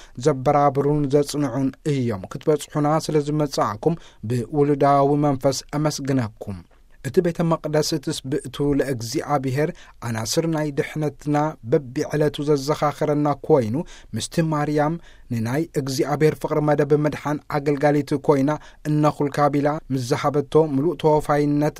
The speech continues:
ክንራኸብ ዘብቅዓና እዩ። ኣሜን። ናይ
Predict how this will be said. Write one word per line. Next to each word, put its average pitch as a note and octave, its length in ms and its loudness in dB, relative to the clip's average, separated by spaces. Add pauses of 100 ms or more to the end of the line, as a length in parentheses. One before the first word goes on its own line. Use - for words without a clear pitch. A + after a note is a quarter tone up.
ክንራኸብ C#3+ 720 0
ዘብቅዓና C#3 560 -2 (320)
እዩ። A#2 200 -4 (580)
ኣሜን። B2 440 0 (260)
ናይ D3+ 220 0